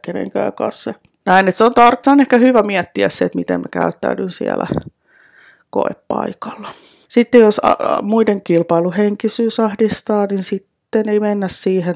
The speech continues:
porukkaan juttelemaan ennen suoritusta, jos tuntuu, että se on niin kuin, tuo lisää painetta. Eli se oman jännityksen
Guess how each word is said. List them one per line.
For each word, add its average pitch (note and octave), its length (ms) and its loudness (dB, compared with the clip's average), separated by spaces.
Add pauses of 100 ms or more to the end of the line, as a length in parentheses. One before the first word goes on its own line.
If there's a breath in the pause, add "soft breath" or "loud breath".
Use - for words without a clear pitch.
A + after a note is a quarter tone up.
(140)
porukkaan F3+ 560 -2
juttelemaan E3+ 640 -2
ennen E3+ 220 -6
suoritusta, F3 760 -6 (240)
jos E3 520 -8 (380)
tuntuu, D#3+ 440 -6
että D#3+ 200 -6
se D#3+ 160 -4
on D#3 180 -8
niin D#3+ 240 -12
kuin, C#3 260 -12 (400 loud breath)
tuo E3+ 260 -4
lisää F3+ 340 -4
painetta. F#3+ 680 -6 (200)
Eli F3+ 160 2
se F3+ 220 4
oman F#3+ 460 -2 (180)
jännityksen E3+ 800 -2